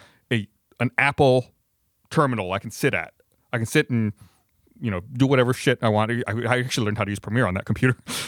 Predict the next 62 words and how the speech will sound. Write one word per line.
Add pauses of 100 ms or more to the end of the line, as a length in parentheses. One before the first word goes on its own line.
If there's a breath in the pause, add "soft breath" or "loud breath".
And
then
if
I
wanted
to,
I,
I'm
on
the
internet.
Like,
I
can
launch
N
C
S
A
Mosaic
and, (420 loud breath)
you
know,
load
a
website
really
shittily, (140)
shittily. (440 loud breath)
Uh,
to
now, (120)
and
then,
you
know,
going
home,
not
having
that,
and
be
like,
"Okay,
fine,
I'm
at
home,
I
have
to
dial
up." (480 soft breath)
Uh,
then
you
connect (160)
into
this
closed
ecosystem